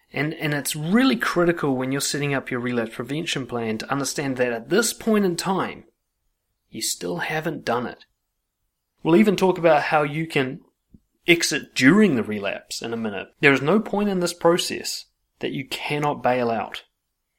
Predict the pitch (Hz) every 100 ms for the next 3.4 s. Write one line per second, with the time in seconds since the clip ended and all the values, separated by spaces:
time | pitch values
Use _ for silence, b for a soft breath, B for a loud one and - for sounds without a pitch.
0 | _ _ - 131 143 160 185 190 180 185
1 | 185 180 175 170 165 113 101 - 117 123
2 | 127 - 180 165 123 117 113 110 - -
3 | 135 127 107 95